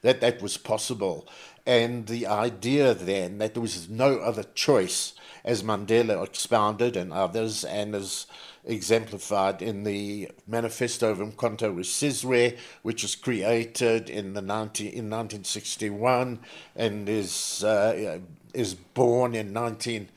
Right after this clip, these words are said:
December of that year in its initial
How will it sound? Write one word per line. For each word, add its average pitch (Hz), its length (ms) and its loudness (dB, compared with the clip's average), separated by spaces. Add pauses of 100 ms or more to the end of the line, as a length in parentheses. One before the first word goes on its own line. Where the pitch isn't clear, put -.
(480)
December 123 600 4
of 95 260 -2
that 101 320 -2
year 107 320 2
in 101 140 -6
its - 420 -6
initial 107 640 -4